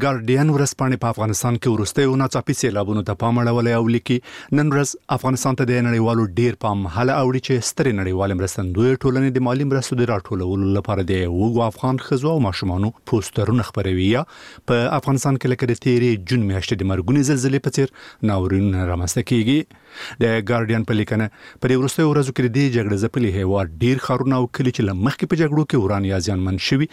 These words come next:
د سختو بارانونو او د ناڅاپي سیلابونو د راوتلو شاهدانو.» وړاندې لولو چې د هیمالیا د غرونو په څوکو او لمنو کې طبیعي یخچالونه ویلې شوي چې له امله مرګونې سیلونه د افغانستان د شمالي سیمو له غرونو راوتلي او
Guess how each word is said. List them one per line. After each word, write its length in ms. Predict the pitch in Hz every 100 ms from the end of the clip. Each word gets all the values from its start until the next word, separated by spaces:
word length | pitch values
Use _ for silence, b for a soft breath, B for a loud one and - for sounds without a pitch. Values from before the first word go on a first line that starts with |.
| B B 117
د 120 | 87 -
سختو 260 | 143 - 110
بارانونو 480 | 107 110 113 117 127
او 80 | 123
د 80 | 98
ناڅاپي 380 | 85 - 90 151 -
سیلابونو 380 | 95 90 110 127
د 80 | 104
راوتلو 420 | 87 90 98 90
شاهدانو.» 540 | - 87 92 87 92 113 139 _ B B B -
وړاندې 560 | 110 110 110 127 - 107
لولو 240 | 113 113 -
چې 420 | 117 - - -
د 100 | 110 110
هیمالیا 320 | 120 120 131 127
د 100 | 104
غرونو 200 | 113 120 120
په 80 | -
څوکو 220 | - 120
او 120 | 107 101
لمنو 260 | 95 117 104 -
کې 180 | 92 -
طبیعي 240 | 92 110 147
یخچالونه 540 | 135 - 110 107 107 95
ویلې 360 | 90 92 90
شوي 180 | 135 131
چې 100 | 131 127
له 100 | 127
امله 240 | 123 113
مرګونې 400 | 95 90 135 113 -
سیلونه 360 | 95 92 92 92
د 100 | 92
افغانستان 420 | 95 90 107 98
د 100 | 92
شمالي 320 | 110 90 104 -
سیمو 220 | 139 127
له 100 | 120
غرونو 260 | 98 131 95
راوتلي 500 | 90 87 87 127
او 40 | 147